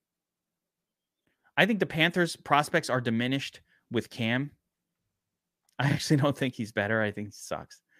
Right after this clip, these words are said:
And, um, I don't like Cam at all. I think Cam ruins a lot. But can Cam deliver the football to Christian McCaffrey, which is really all we care about? I don't know.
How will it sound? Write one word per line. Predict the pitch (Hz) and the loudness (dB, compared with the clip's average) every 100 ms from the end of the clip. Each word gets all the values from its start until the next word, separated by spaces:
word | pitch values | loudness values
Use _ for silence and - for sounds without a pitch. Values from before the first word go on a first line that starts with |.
| _ _ _ _ - | _ _ _ _ -2
And, | 113 110 | 0 2
um, | 107 101 101 101 - _ _ _ _ _ _ _ _ _ _ _ _ _ _ _ | 2 2 0 -4 -10 _ _ _ _ _ _ _ _ _ _ _ _ _ _ _
I | 127 | 4
don't | 151 | 8
like | 139 - | 6 4
Cam | 135 113 | 0 0
at | 98 | 2
all. | 90 73 52 - _ _ _ _ _ _ _ - | 0 -2 -6 -20 _ _ _ _ _ _ _ -2
I | |
think | 123 | -2
Cam | - 147 139 127 | 0 2 4 6
ruins | 123 131 127 110 | 6 6 4 2
a | 104 | 2
lot. | 104 117 113 | 4 4 8
But | 147 143 - - _ | 8 8 4 -14 _
can | - 185 | 0 0
Cam | 208 214 247 | 4 4 6
deliver | 233 214 208 | 8 8 6
the | 190 | 4
football | 185 175 175 175 - - | 2 6 8 8 4 -2
to | 160 | -2
Christian | 151 170 165 - 156 | 0 -2 -2 -4 -6
McCaffrey, | 135 - 160 180 - 60 - _ _ _ - | -6 -6 -8 -6 -8 -10 -12 _ _ _ -8
which | 135 | -2
is | 147 139 | -2 2
really | 220 254 | 2 4
all | 156 156 | 6 6
we | 147 | 6
care | 135 123 95 | 0 -4 -6
about? | - - _ _ _ _ _ _ _ _ _ _ _ _ _ _ _ _ _ _ _ _ _ _ _ _ _ _ _ _ _ _ _ _ _ _ _ - | -10 -18 _ _ _ _ _ _ _ _ _ _ _ _ _ _ _ _ _ _ _ _ _ _ _ _ _ _ _ _ _ _ _ _ _ _ _ -4
I | 135 | -2
don't | 107 | -2
know. | - | -8